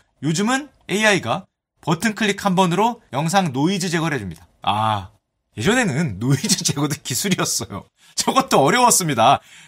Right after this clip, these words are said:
영상 한 땀 한 땀 노이즈 제거를 해야 됐고 그것도 잘 안 되는 경우가 많았어요. 근데 이제는 에이아이 시대잖아요. 촬영 기반이 영상을 딱 보고 에이아이가 "아, 이건 잡음이구나." 생각하면 제거해줍니다.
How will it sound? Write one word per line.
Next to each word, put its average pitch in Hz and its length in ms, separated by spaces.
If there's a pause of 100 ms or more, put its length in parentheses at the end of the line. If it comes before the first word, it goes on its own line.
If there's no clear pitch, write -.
영상 277 280
한 302 180
땀 294 200
한 247 120
땀 226 180
노이즈 196 260
제거를 180 340
해야 226 140
됐고 196 420 (200)
그것도 185 240
잘 180 180
안 117 160
되는 147 180
경우가 135 220
많았어요. 87 420 (360)
근데 226 240
이제는 180 520 (300)
에이아이 185 380
시대잖아요. 131 600
촬영 226 440
기반이 151 560
영상을 196 420
딱 226 180
보고 160 300
에이아이가 185 560 (120)
"아, 175 180
이건 160 240
잡음이구나." 180 720
생각하면 170 400
제거해줍니다. 104 640